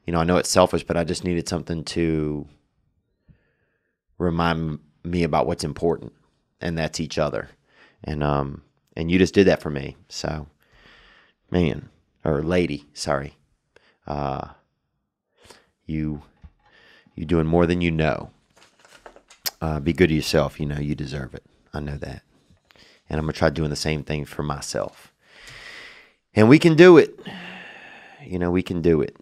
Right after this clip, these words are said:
Um, that's kind of the episode, I guess, today, Nick. How do you feel, man? Thanks for coming in here.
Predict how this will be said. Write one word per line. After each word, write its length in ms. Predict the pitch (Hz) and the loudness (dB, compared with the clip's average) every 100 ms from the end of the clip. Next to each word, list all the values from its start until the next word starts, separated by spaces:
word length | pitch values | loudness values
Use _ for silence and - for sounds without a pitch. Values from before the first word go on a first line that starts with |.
| - _ _ _ | -20 _ _ _
Um, 720 | 82 82 82 82 71 64 50 - - - - - - | -6 -2 -2 -2 -4 -8 -12 -18 -18 -16 -16 -18 0
that's 200 | 127 151 | 6 6
kind 160 | - 175 | 8 8
of 80 | 127 | 10
the 220 | 120 123 | 10 10
episode, 340 | 143 151 160 | 8 6 8
I 80 | 117 | 10
guess, 240 | 98 101 - | 10 6 6
today, 240 | 98 95 | 6 6
Nick. 380 | 92 117 139 - | 6 4 4 -2
How 560 | - - - - - 117 | -20 -18 -16 -12 0 2
do 60 | |
you 100 | 117 | 2
feel, 220 | 113 101 | 4 6
man? 160 | 90 87 | 6 6
Thanks 180 | 110 107 | 4 4
for 80 | 101 | 4
coming 240 | 104 92 | 6 6
in 140 | 101 | 6
here. 320 | 98 82 85 | 4 2 2